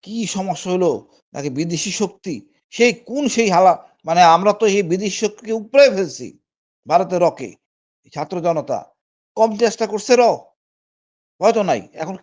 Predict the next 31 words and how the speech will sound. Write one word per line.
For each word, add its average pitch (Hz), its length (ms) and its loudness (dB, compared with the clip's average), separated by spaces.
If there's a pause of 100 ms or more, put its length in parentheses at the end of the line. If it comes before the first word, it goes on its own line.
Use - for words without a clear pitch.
(120)
কি 247 160 -8
পার্সোনাল 190 520 -6
সমস্যা? 170 640 -6 (540)
এখন 165 220 -4
আমি, 160 400 -6
আমি 165 240 -4
আসলে 165 260 0
এটা, 156 320 -4 (560)
এটার 165 220 -8
জন্য 170 200 -2
আমি 160 160 -2
মনে 156 220 -2
করি 139 400 -6 (600)
বিএনপির 202 460 0
পক্ষ 190 280 -4
থেকে 156 240 -4 (1200)
ওনাদের 156 260 0
বলা 147 200 4
উচিত, 117 220 -4 (420)
"ভাই 127 160 -2
আসেন।" 107 240 -6 (920)
দলটাকে 156 480 2
ধরে 151 240 -2
রাখার 165 240 -2
জন্য। 160 220 -8
আর 196 80 -2
মায়ের 190 300 0
কাছে 214 220 -12
বা 196 140 -6
ছেলে 190 320 -2
আসবে, 170 320 -2